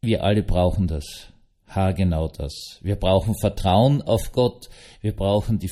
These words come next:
völlige Klarheit, wo es hingeht, dass das schon längst vollkommen fertig ist, zum kosmischen Christus, zum Herrscher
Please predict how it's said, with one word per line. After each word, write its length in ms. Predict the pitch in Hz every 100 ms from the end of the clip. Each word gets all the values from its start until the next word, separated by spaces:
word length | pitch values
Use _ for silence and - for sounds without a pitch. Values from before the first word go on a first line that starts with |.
| -
völlige 340 | 110 104 95
Klarheit, 680 | - 95 110 113 95 92 - - -
wo 200 | 101 104
es 140 | -
hingeht, 720 | 127 151 190 - 104 82 - - -
dass 160 | 101 -
das 160 | 101 -
schon 300 | 123 113 104
längst 680 | 113 160 196 - - - -
vollkommen 520 | 139 139 - 139 131
fertig 440 | - 135 135 120
ist, 160 | 107 - - - - - -
zum 320 | - 117 104 - - -
kosmischen 640 | - 107 - 104 98 107 104
Christus, 500 | 95 95 - 98 -
zum 220 | 95 85
Herrscher 540 | 90 90 101 117 104